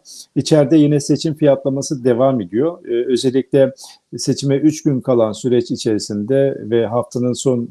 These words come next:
iki işlem günündeyiz. E, yine dolar tarafında bir dalgalanma gözlemliyoruz. Altının gram fiyatında, avro T L kurunda, bütün yatırım araçlarında bir dalgalanma gözlemliyoruz.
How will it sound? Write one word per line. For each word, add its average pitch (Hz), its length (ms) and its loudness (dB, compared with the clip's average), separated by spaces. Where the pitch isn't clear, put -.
iki 131 220 0
işlem 107 420 -2
günündeyiz. 101 600 -4
E, 127 80 -4
yine 131 560 2
dolar 135 300 4
tarafında 127 460 0
bir 113 120 0
dalgalanma 120 800 0
gözlemliyoruz. 101 680 -2
Altının 117 380 0
gram 113 240 -2
fiyatında, 107 380 -2
avro 117 300 2
T 113 180 4
L 110 120 2
kurunda, 113 320 -6
bütün 160 160 0
yatırım 143 340 2
araçlarında 120 540 -2
bir 156 60 0
dalgalanma 127 580 2
gözlemliyoruz. 101 800 -4